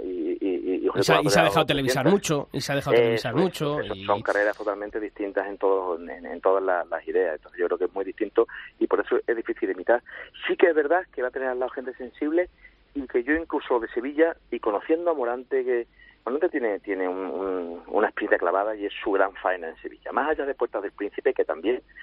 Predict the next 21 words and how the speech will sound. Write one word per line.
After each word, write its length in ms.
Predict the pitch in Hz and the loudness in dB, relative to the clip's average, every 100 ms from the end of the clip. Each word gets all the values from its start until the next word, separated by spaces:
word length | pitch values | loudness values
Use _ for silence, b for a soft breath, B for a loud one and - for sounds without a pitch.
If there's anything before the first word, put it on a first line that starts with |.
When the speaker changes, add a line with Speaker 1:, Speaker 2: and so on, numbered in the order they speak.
| B B | B B
Speaker 1:
pero 160 | 107 120 | 2 2
él 60 | |
tiene 240 | - 131 131 | 2 0 0
esa, 240 | 127 120 | -2 -2
esa 240 | 113 113 | -2 -2
gran, 200 | 113 107 101 107 98 B B - | 0 0 -4 -12 -14 B B -2
ese 180 | - - | 2 2
sueño, 300 | - 90 98 | 2 -2 0
¿no? 140 | 165 | 0
Eh, 200 | 147 110 101 B B | 0 -2 -4 B B
la 80 | - | 0
faena 220 | - 147 | 2 2
de 60 | 170 | 2
hace 100 | 156 | 2
dos 140 | 156 139 | -2 0
años 340 | 151 139 135 | -2 -2 -6
con, 160 | 123 127 | -6 -8
con 180 | 123 120 | -6 -4
esas 260 | 120 - 123 | -4 0 -2
dos 120 | 120 | 0
orejas, 360 | 110 131 135 | 2 2 0